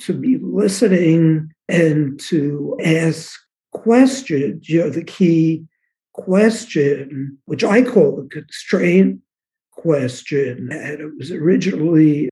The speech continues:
put forward by Doug Brunlin, uh, who's a friend of Dick's, which is brilliant, you know, to ask, you know, what would happen if this, or what would happen if that? So what would happen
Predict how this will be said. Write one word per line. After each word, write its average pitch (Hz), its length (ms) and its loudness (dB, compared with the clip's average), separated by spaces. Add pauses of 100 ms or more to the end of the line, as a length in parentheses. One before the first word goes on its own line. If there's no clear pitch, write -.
put 185 240 2
forward 143 640 0
by 135 220 -6
Doug 139 420 -2
Brunlin, 151 760 -4 (100)
uh, 110 140 -14
who's 113 320 -18
a - 80 -20
friend 156 400 -8
of 123 180 -12
Dick's, 120 420 -14
which 147 220 -8
is 127 100 -16
brilliant, 220 840 2 (140)
you 202 200 4
know, 160 220 0
to 180 420 -2
ask, 156 380 -4 (420)
you 170 100 4
know, 156 160 2
what 180 360 0
would 165 180 -2
happen 160 1040 -2 (240)
if 151 580 2 (840)
this, 143 560 2
or 143 120 -8
what 160 280 -6
would 147 140 -6
happen 139 400 -6
if 101 220 -12
that? 151 300 -4
So 160 120 -4
what 180 260 -4
would 180 140 -10
happen 151 840 -6